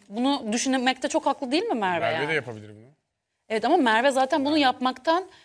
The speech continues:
Speaker 1: e,
Speaker 2: Şimdi oyunda
Speaker 1: uzak
Speaker 2: her ne
Speaker 1: durmaya
Speaker 2: kadar
Speaker 1: çalışan bir
Speaker 2: kural yok
Speaker 1: karakter.
Speaker 2: deseler de "Al kafasını suyun içine sok, orada otuz saniye tut." diye bir durum yok.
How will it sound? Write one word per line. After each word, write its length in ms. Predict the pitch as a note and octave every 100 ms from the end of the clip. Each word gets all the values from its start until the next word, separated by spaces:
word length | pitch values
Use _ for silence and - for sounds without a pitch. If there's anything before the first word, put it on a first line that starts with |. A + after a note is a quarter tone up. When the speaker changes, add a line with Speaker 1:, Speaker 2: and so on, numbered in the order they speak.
| _
Speaker 1:
e, 300 | A3 G#3+ G#3+
Speaker 2:
Şimdi 140 | G3 B3
oyunda 140 | B3
Speaker 1:
uzak 200 | C4+ D4+
Speaker 2:
her 80 | B3+
ne 40 |
Speaker 1:
durmaya 220 | A#3 G#3+
Speaker 2:
kadar 80 | F3 D#3+
Speaker 1:
çalışan 300 | C#3+ G3 F3
bir 60 |
Speaker 2:
kural 120 | C3+ C3+
yok 80 |
Speaker 1:
karakter. 320 | E3+ D3+ C#3 C3+
Speaker 2:
deseler 320 | C3+ D#3 E3+
de 60 |
"Al 200 | B2+ B2+
kafasını 520 | C3 B2+ C3 B2 C3+ C3
suyun 240 | - B2+
içine 300 | B2 - C3
sok, 180 | - -
orada 220 | B2 B2 B2
otuz 220 | A#2 B2
saniye 360 | - B2 B2 A#2+
tut." 160 | - _ A#2+
diye 140 | A2+
bir 80 | A2+
durum 240 | B2+ B3
yok. 260 | C4 -